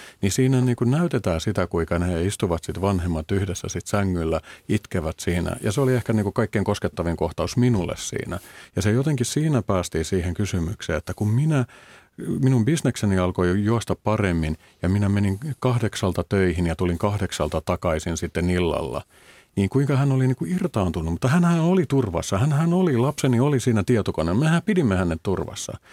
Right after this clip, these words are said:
Ja sieltä päästäisiin ehkä vähän sinne, mitä kaikki aina haluaa, jotain se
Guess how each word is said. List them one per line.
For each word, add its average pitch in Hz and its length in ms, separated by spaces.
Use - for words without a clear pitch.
Ja 110 60
sieltä 190 280
päästäisiin 117 420
ehkä 107 240
vähän 127 240
sinne, 95 260
mitä 90 220
kaikki 117 320
aina 87 160
haluaa, 85 320
jotain 82 260
se 90 100